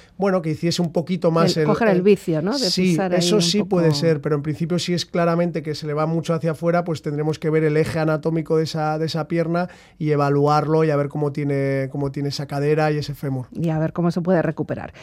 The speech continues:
Speaker 1: Ujú.
Speaker 2: Más cositas. Cuando hablábamos de dolor, de que, de la rodilla que nos llora, que nos da ciertos síntomas, que nos llama la atención, una dice: "¿Y cuando duele en la cama o en el sofá al estar tumbado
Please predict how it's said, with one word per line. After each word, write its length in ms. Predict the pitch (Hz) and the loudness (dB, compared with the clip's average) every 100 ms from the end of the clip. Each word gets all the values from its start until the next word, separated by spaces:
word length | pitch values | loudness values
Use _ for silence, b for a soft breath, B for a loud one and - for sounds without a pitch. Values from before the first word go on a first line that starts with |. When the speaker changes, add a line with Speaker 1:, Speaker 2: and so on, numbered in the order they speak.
| 123 | -6
Speaker 1:
Ujú. 80 | 143 | 6
Speaker 2:
Más 200 | 247 269 | 6 8
cositas. 580 | 269 233 165 160 156 - | 4 6 2 2 0 0
Cuando 180 | 190 185 | 2 4
hablábamos 440 | 185 214 269 277 | 4 4 4 2
de 100 | 240 202 | 4 4
dolor, 420 | 180 214 220 214 | 6 6 4 4
de 220 | 190 170 | 0 0
que, 320 | 175 175 175 | 0 2 2
de 180 | 170 175 | 2 2
la 260 | 170 165 160 | 2 2 0
rodilla 480 | 160 175 226 208 196 | 0 2 4 4 2
que 140 | 190 | 0
nos 200 | 175 165 | 0 0
llora, 520 | 190 233 214 196 196 | 4 6 6 4 2
que 120 | 180 180 | 0 -2
nos 200 | 170 170 | -2 0
da 240 | 196 196 | 0 0
ciertos 440 | 202 202 185 185 | 2 0 2 -2
síntomas, 840 | - 180 180 240 226 190 185 180 180 | -2 -6 2 4 6 4 2 0 0
que 100 | 180 | -2
nos 240 | 175 170 | 0 -2
llama 260 | 185 202 202 | 0 2 2
la 80 | 185 | 0
atención, 460 | 180 175 202 208 202 B B | 0 0 2 2 0 B B
una 160 | 196 202 | 4 6
dice: 420 | 185 175 185 170 | 6 4 2 2
"¿Y 100 | 220 190 | 2 2
cuando 400 | 202 196 196 185 | 4 6 6 6
duele 220 | 214 302 | 6 6
en 80 | 294 | 4
la 100 | 226 | 2
cama 440 | 220 214 202 190 | 2 2 2 2
o 140 | 185 190 | 4 4
en 80 | 190 | 6
el 120 | 180 | 4
sofá 260 | 190 170 196 | -2 -2 0
al 80 | 190 | 0
estar 240 | - 196 | 0 -2
tumbado 460 | 185 180 180 175 | 0 2 2 0